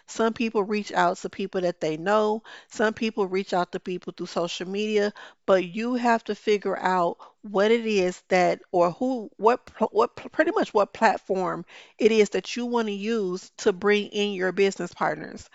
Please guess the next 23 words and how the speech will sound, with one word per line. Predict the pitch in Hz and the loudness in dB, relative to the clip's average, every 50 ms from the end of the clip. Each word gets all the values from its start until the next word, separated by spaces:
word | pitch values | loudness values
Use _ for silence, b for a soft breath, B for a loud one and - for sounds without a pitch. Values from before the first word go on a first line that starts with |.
| B B B B B | B B B B B
So | B - - - 226 208 185 180 | B -12 2 6 6 6 6 6
if | - - 190 - - | 2 0 -2 -2 -2
you | 226 233 | -2 0
wanna | 233 233 233 | 2 0 0
use | 226 226 226 220 - | 0 -4 -6 -6 -6
Facebook, | - - 202 202 202 - - _ 180 175 - | -2 0 2 2 0 -2 -4 _ -4 -4 -4
if | 196 185 - | -6 -8 -8
you | 202 196 | -8 -4
wanna | 190 208 202 202 | -4 -4 -4 -4
use | 214 214 208 214 208 - - | -4 -6 -6 -8 -10 -6 -2
Instagram, | 220 208 202 - - 185 185 190 180 170 160 165 - | -2 -2 -2 -2 -8 -8 -6 -6 -4 -2 -4 -4 -2
if | - 190 180 - - | -4 -4 -4 -4 -6
you | 214 220 | -6 -2
wanna | 208 220 220 214 220 | 0 0 0 0 -2
use, | 214 202 208 208 208 208 208 208 202 202 196 - B B B B B B B _ _ | -6 -6 -4 -2 -2 -2 -2 -2 -4 -8 -10 -14 B B B B B B B _ _
um, | - - 196 185 185 185 185 185 | 2 2 4 4 4 2 0 -2
Snapchat, | 190 - - - 233 233 233 240 247 - - - 247 196 165 - - - - | -6 -10 -10 -2 2 2 2 2 0 -2 -6 -2 2 2 2 2 0 -6 -4
if | - 208 202 190 202 | 0 0 0 0 0
you | 185 196 214 220 | -4 -6 -4 -4
want | 220 214 208 202 202 196 - | -2 0 0 0 0 -2 -6
to | - - 214 | -8 -8 -8
use | 196 185 190 202 202 202 196 196 196 - | -8 -6 -4 -2 0 0 0 -2 -4 -4
the, | - 190 185 190 185 | -4 -4 -4 -4 -6